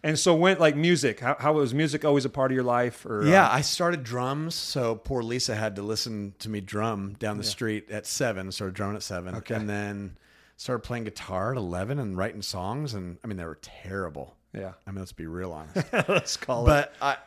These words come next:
Speaker 2: yeah, I, I think I just, I found a way to express my heart was
Speaker 1: Yeah.
Speaker 2: through these songs. And then I would lead worship and, uh, actually never wanted to do that for a living.
Speaker 1: Okay.
Speaker 2: Um,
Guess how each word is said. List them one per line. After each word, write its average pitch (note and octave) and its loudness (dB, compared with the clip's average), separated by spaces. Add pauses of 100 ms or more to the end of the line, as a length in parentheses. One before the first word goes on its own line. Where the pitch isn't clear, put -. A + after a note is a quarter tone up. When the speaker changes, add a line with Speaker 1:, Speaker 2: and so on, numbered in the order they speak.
(180)
Speaker 2:
yeah, F3 2
I, C#3 4
I C#3+ 0
think F3+ -4
I D3 0
just, C#3+ -4
I A#2+ -2
found B2+ -2
a B2 0
way A2+ 0
to G2+ -2 (100)
express - -6 (140)
my G#2 -6
heart - -4 (160)
was G2+ -8
Speaker 1:
Yeah. G#2+ -10
Speaker 2:
through G#2 -6
these F#2+ -6
songs. G#2+ -4
And G2+ -4
then G#2 -4
I G2+ -2
would G2 -8
lead A2+ -4
worship A2+ -2
and, F2 -12 (680)
uh, A2 -4
actually A#2 -2
never B2+ 2
wanted A#2+ 0
to A2 -6
do A2 0
that G#2+ 0
for G#2 -4
a F#2 -2
living. F2 -6 (280)
Speaker 1:
Okay. G#2 -10
Speaker 2:
Um, F2+ -4